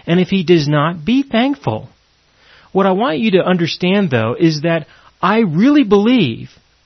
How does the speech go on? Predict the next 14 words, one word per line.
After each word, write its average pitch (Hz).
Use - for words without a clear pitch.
that 170
He 247
can 196
do 185
a 147
work 180
like 127
this 113
in 131
the 127
heart 175
of 165
an 160
individual. 147